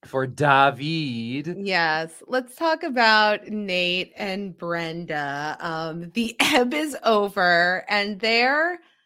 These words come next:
Speaker 2: like, they're very, they're back to their old tricks, Ariel.
Speaker 1: Is it, okay, is this just me?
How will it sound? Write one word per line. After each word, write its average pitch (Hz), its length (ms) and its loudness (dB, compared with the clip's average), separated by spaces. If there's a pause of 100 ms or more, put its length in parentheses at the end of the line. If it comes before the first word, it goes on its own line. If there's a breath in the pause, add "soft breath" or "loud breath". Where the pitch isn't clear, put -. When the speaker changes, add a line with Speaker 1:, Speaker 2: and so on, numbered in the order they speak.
(180 soft breath)
Speaker 2:
like, 320 240 -2 (140)
they're 240 260 4
very, 269 680 0
they're 277 240 -4
back 240 460 4
to 359 120 -8
their 339 240 -4
old 311 320 -2
tricks, - 500 -8
Ariel. 233 800 0 (480 soft breath)
Speaker 1:
Is 226 240 2
it, 240 200 -2 (220)
okay, 147 300 4
is 170 240 0
this 247 160 -6
just 339 280 2
me? 185 760 0